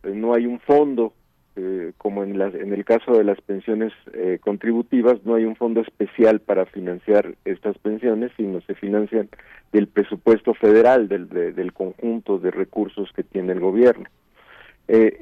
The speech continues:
esta pensión no contributiva, pues, eh, se ha convertido cada vez en un, el, en una, ah,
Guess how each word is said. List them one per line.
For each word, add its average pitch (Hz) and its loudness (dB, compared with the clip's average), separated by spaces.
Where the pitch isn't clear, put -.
esta 170 4
pensión 156 0
no 156 4
contributiva, 139 0
pues, 107 -4
eh, 92 -4
se 113 0
ha 113 4
convertido 117 0
cada 113 4
vez 110 0
en 101 -8
un, 107 -6
el, 98 -6
en 98 -10
una, 101 -6
ah, 92 -8